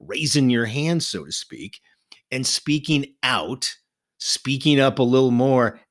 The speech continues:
absolutely is an example of what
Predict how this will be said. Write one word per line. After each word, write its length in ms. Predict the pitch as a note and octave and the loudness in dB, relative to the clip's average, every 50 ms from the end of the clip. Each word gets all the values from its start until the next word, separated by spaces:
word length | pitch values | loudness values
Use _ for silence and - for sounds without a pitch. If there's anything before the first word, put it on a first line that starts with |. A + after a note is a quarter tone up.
| _ _ - | _ _ -8
absolutely 1300 | - - D#3 D#3 D3 - - - D3+ B2+ B2+ B2+ B2+ C3+ C#3+ D3+ D3+ C3 G#2 E2+ D2 - - A2+ C3 - _ _ _ _ _ _ - | -6 -6 -6 -4 -2 -2 0 0 0 -2 -2 -2 -2 0 0 0 0 0 -4 -10 -12 -10 -10 -10 -10 -12 _ _ _ _ _ _ -4
is 160 | C3 C#3 C3 | -2 0 2
an 80 | C3 C3 | 2 0
example 560 | B2+ A2 G#2 A#2 A#2+ C3 C3+ B2 C#3 C3+ B2+ | 0 0 0 0 0 0 0 0 0 0 0
of 120 | A#2+ A2+ | 0 2
what 300 | A#2+ B2+ C3 B2+ B2+ - | 2 2 2 2 0 -4